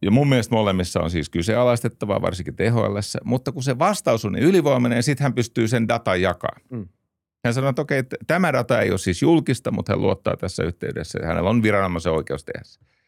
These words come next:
Speaker 1: Ja sit se prosessi. Ja kun he löytää niitä haittavaikutuksia, myokardiitti kolmekymppisiin miehillä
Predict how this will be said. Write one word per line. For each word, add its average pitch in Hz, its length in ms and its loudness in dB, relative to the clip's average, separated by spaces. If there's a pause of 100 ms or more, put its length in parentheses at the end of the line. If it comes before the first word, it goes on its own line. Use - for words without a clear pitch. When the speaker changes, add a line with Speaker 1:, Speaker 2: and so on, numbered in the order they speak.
(800)
Speaker 1:
Ja 120 100 2
sit 131 180 0
se 127 140 0 (420)
prosessi. 95 720 0 (1080)
Ja 104 80 -2
kun 117 300 2
he 117 200 0
löytää 104 920 2 (360)
niitä 80 340 0
haittavaikutuksia, - 1000 -8 (280)
myokardiitti 80 920 -2
kolmekymppisiin 71 760 -6
miehillä - 380 -10